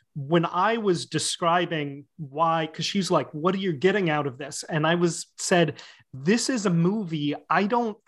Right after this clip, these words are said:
think this is, like, a fantastically masterpiece made movie,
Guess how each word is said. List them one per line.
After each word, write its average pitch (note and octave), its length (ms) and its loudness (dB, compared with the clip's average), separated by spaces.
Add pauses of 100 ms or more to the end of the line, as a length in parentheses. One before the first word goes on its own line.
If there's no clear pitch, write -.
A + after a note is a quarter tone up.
(140)
think F3+ 340 0 (400)
this E3+ 220 2
is, D3+ 200 2
like, D#3 300 0 (100)
a D#3 60 -12
fantastically E3 1600 0 (280)
masterpiece E3+ 760 0
made D3+ 180 0
movie, E3 400 0